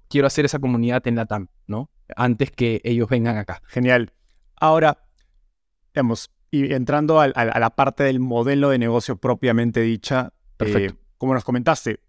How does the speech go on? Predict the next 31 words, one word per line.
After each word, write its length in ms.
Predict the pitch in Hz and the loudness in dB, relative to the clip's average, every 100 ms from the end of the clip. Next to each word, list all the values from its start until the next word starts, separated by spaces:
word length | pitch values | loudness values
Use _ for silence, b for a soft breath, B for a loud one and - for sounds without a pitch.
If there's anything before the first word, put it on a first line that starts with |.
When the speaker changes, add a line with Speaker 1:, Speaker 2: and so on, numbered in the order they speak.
| - | -6
Speaker 2:
digamos, 200 | 120 98 | -4 -2
tienes 180 | 160 165 | -2 -2
un 140 | 175 | -2
portafolio 680 | 170 147 120 - 165 151 147 | -2 0 -2 -2 -2 0 0
de 80 | 127 | 0
productos 520 | 123 127 131 135 123 | 0 0 0 -4 -6
y 40 | |
servicios, 680 | 113 113 131 - 127 123 - - _ _ - | -6 -2 -2 0 0 -2 -4 -20 _ _ -10
no, 220 | 113 110 - | -8 -8 -4
eh, 180 | 110 101 | 0 0
está 200 | - 110 | 0 -4
Flip, 380 | - 202 196 - _ _ | 0 0 0 -6 _ _
eh, 120 | 107 | -6
que 60 | 101 | -4
es 80 | 117 | -2
una 100 | 107 | -2
plataforma 480 | 101 101 110 107 104 | -4 -4 -2 0 0
de, 120 | 98 | 0
digamos, 220 | 98 98 | 0 -2
de 60 | 101 | -4
inversiones, 540 | 95 - 139 123 120 | -6 0 2 2 0
está 120 | - | -2
My 160 | 98 95 | -2 -2
Goodweek, 520 | 123 139 131 131 _ _ _ _ - | -2 -2 0 -2 _ _ _ _ -14
que 60 | 98 | -6
es 80 | |
una 100 | 110 | -4
aplicación 480 | 101 104 101 98 101 | -2 -2 -4 -2 -2
de 80 | 101 | -2
productividad, 720 | 92 101 95 104 104 113 117 - _ - | -2 -4 -2 0 2 4 2 -4 _ -6
Agéndalo, 720 | 101 - 147 139 135 135 135 | -4 0 0 2 2 0 -4